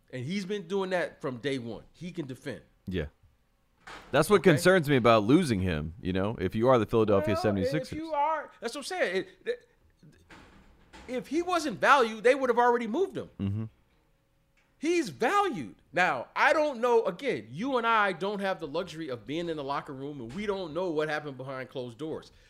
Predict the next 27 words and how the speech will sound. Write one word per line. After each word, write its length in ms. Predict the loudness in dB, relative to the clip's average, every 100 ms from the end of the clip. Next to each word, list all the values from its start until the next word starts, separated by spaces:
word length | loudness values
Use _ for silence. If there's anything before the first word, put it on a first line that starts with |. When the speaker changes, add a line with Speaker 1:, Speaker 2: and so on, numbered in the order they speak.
| _ -6
Speaker 1:
This 220 | -6 -6
is 200 | -12 -14 -20 -18 -14
the 60 | -12
part 360 | -4 -2 0
of 180 | -2 -4
the 120 | -8
equation 540 | -6 -4 -4 -4 -8 -6
you 200 | -6 -4
and 80 |
I 160 | -2 -2
can't 340 | -4 -8 -6
see. 300 | -10 -10 -12 -16 _ _ _ _ _ _ _ _ _ _
I-, 140 | -18 -16
is 180 | -16 -14
it 120 | -12 -10
a 40 |
relationship 680 | -10 -6 -6 -6 -10 -12 -14
thing? 220 | -18 -14
Is 160 | -14 -12
the 120 | -12
relationship, 640 | -12 -10 -10 -8 -10 -10 -10 -16 _ _ _ _ _
is 140 | -16 -14
it 160 | -14 -18 -20 _
irreparable? 640 | -16 -14 -8 0 0 0 -8 -14
Like, 160 | -12
can 200 | -10 -6
it, 220 | -6 -6